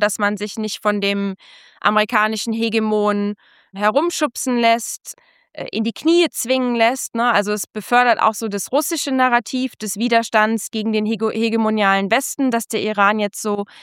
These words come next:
äh, resilient schien. Und Russland muss sich bisweilen zumindest jetzt erstmal nicht um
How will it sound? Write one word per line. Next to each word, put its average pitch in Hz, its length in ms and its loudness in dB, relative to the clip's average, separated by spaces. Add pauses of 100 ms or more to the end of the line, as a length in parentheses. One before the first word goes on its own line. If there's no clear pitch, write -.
(220)
äh, 202 100 0
resilient 208 680 2
schien. 285 580 0 (540)
Und 359 360 0 (120)
Russland 294 420 0
muss 262 220 0
sich 254 200 -6
bisweilen 233 640 2
zumindest 285 520 -2
jetzt 247 160 -4
erstmal 233 440 0
nicht 262 380 -2
um 240 400 0